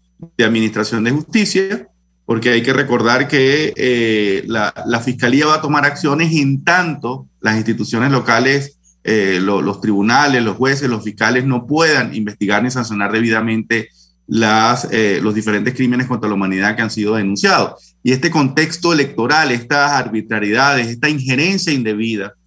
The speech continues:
del Tribunal Supremo de Justicia, por supuesto, ratifica no solamente lo que acaba de decir la Misión de Observación Electoral de la Unión Europea, sino también todos los elementos recogidos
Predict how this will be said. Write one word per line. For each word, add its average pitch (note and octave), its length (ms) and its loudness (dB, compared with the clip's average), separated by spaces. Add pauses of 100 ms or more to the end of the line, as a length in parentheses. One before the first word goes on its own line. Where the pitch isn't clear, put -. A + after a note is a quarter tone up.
(400)
del A2 100 2
Tribunal G#2+ 320 2
Supremo A#2+ 360 0
de B2 60 0
Justicia, A2 440 -2
por A2+ 120 -2
supuesto, G#2+ 540 -2 (220)
ratifica C#3 540 2
no F3 100 0
solamente E3+ 420 2
lo E3 100 2
que B2+ 80 0
acaba A#2+ 200 0
de D#3 80 0
decir C#3+ 180 -2
la C#3+ 80 -2
Misión C3+ 260 -2
de C3+ 80 -2
Observación A#2+ 400 -2
Electoral A#2 380 -2
de A#2+ 80 0
la B2+ 80 0
Unión A2 160 0
Europea, B2 380 0
sino B2+ 240 -2
también C#3+ 440 0
todos F3+ 300 2
los G3 160 -2
elementos C3 480 -2
recogidos C#3 600 -2